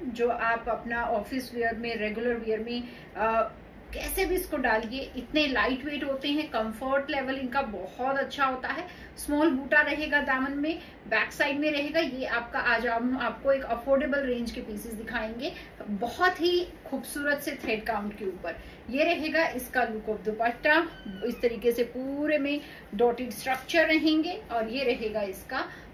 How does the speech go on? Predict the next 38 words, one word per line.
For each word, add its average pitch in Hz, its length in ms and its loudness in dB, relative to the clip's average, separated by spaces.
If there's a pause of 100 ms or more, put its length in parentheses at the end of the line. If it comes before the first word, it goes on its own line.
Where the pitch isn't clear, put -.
(120)
फ्लोरल 285 360 4
के 262 180 0
साथ 208 400 -2
इसका 247 240 -4
दामन, 202 480 -6 (220)
ठीक 277 180 -8
है। - 280 -4 (180)
इस 294 160 -4
तरीके 254 340 -2
से 233 120 -4
आप 196 180 -2
इसको 196 220 -12
कैरी 233 360 -4
कर 277 160 0
सकते 285 360 -4
हैं। 320 160 4
सेम 208 320 -4
on 208 80 -4
सेम 269 280 -4
बॉटम 277 300 -4
के 302 80 -6
साथ 285 300 0
कैरी 285 220 -2
कीजिए 302 460 -4 (360)
या 262 140 4
ऑफ 233 340 -2
व्हाइट 208 280 -2
के 214 100 -6
साथ 202 200 -4 (100)
कैरी 196 120 -6
कीजिए, 220 560 -8
completely 262 580 -4
depends 220 460 -4
on 214 360 -4
you 392 120 -2 (300)
कि 294 80 -2
आप 269 180 2
कैसे 254 360 -2